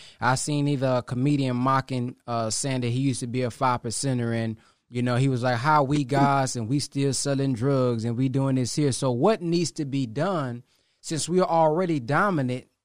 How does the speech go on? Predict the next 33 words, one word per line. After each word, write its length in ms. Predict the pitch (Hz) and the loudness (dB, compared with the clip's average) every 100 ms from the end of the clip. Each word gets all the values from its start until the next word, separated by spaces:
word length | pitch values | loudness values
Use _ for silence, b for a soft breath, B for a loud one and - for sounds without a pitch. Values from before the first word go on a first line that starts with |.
| _ _ - | _ _ -6
uh, 400 | 127 120 110 98 - | -4 -2 -4 -6 -6
in 160 | 147 | -4
how 180 | 131 147 | 0 0
you 220 | 139 143 | 2 0
just 240 | 127 143 117 | 0 -2 -2
described? 600 | 120 - 147 165 151 127 | -4 -2 2 4 4 2
What 240 | 147 175 | 0 0
now 300 | 156 151 190 | -2 0 2
needs 220 | 185 160 | 2 -2
to 100 | 147 | -4
be 160 | 131 135 | -4 -4
done 480 | 117 139 135 131 127 b b | -2 -2 -2 -4 -6 b b
so 220 | - 156 | -6 0
that 160 | 139 135 | 2 2
we 160 | 143 143 | 4 4
know 340 | 143 147 139 | 6 4 4
now 300 | 139 143 139 | 0 0 0
who 140 | 135 | 0
we 180 | 156 139 | 2 4
are, 180 | 156 156 | 6 4
so 160 | - 135 | 4 0
we 160 | 135 | -2
can 220 | 147 139 | -2 -4
become 420 | 127 131 - 151 131 | -4 -4 -4 -4 -2
back 240 | 139 131 139 | -2 -2 -4
on 180 | 143 | -4
top 380 | 135 - 143 135 - | -4 -2 0 -2 -2
in 160 | 147 | 0
our 140 | 135 127 | 4 4
<coughs> 40 | |
reality 800 | 131 127 151 180 147 - 131 113 - _ _ | 2 2 4 2 0 -4 -6 -8 -12 _ _
as 180 | 127 113 | -4 -2
well? 380 | 113 147 113 85 | 2 2 2 -4